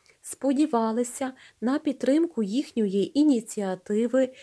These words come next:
усіх політичних груп в Європарламенті. Президент України Володимир Зеленський подякував за нагороду.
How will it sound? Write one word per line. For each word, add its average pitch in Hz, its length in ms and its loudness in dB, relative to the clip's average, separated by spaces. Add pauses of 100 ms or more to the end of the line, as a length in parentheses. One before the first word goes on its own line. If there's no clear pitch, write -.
(140)
усіх 277 520 -2
політичних 233 880 0
груп 214 460 -2
в 190 160 -6
Європарламенті. 185 1300 -4 (760)
Президент 214 760 -2
України 233 800 -2 (240)
Володимир 220 720 0
Зеленський 233 920 -4 (200)
подякував 240 840 -2
за 208 280 -4
нагороду. 185 800 -6